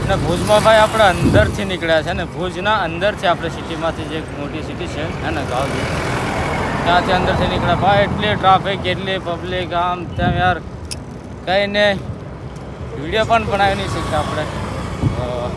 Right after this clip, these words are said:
હવે પાછા ધીમે ધીમે નીકળી ગયા છે ભાઈ. ખબર છે ને આપણે ભાઈ, સિટી જેવું અંદર આવે ત્યાં કેવું પબ્લિક હોય ને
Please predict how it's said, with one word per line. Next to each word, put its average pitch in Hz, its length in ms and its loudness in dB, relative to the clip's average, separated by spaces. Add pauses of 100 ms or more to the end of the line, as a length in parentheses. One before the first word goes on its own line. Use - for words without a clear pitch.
(800)
હવે 160 180 -2
પાછા 156 480 6
ધીમે 160 380 0
ધીમે 160 260 -2
નીકળી 160 280 -2
ગયા 156 120 -2
છે 151 180 -4
ભાઈ. 165 160 0 (500)
ખબર 185 260 4
છે 202 100 2
ને 208 60 4
આપણે 196 200 4
ભાઈ, 185 160 4
સિટી 170 280 -2
જેવું 165 220 2
અંદર 160 220 2
આવે 165 180 6
ત્યાં 156 180 0
કેવું 170 280 -4
પબ્લિક 143 340 -4
હોય 147 100 -2
ને 135 60 -4